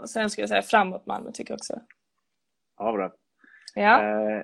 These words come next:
Speaker 2: Ida
Speaker 1: Topp tre.
Speaker 2: har en fråga till. Finns det något hatmöte för dig i division fyra? Eller finns det en match du ser extra mycket fram emot?
Speaker 1: Inget hatmöte. Ehm, jag ser, nej, jag skulle nog säga att jag ser fram emot alla matcher.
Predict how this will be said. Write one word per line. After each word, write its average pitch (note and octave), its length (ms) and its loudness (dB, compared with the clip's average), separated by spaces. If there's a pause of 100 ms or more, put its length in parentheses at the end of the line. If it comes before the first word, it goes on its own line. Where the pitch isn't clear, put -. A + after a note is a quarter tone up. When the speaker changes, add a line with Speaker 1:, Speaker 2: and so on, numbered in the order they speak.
(120)
Speaker 2:
Ida C3 440 8
Speaker 1:
Topp B2 80 8
tre. A#2+ 80 4
Speaker 2:
har C3+ 60 0
en B2+ 80 -6
fråga C#3 300 -2
till. A#2+ 520 -2 (120)
Finns - 180 -8
det - 60 -10
något C3+ 140 2
hatmöte C#3+ 580 2
för - 100 -8
dig D#3+ 100 8
i C3 40 6
division B2 340 0
fyra? A2 380 4
Eller A2 200 -2
finns A#2+ 200 -8
det B2 80 -4
en B2 60 -6
match B2 260 0
du - 60 -20
ser - 140 -8
extra - 320 -6
mycket A#2+ 240 -10
fram A2+ 220 0
emot? F#2 200 -12 (1900)
Speaker 1:
Inget G#3+ 240 0
hatmöte. G3 840 2 (220)
Ehm, - 600 -8 (200)
jag G3+ 180 4
ser, G3 200 4 (140)
nej, G#3+ 280 6
jag G#3 100 -2
skulle A3 160 -6
nog A3+ 100 -2
säga G#3 140 -2
att F3+ 60 -8
jag F#3 80 -10
ser F#3+ 120 -14
fram F3+ 180 -8
emot F3 160 -12
alla E3+ 180 -4
matcher. - 440 -12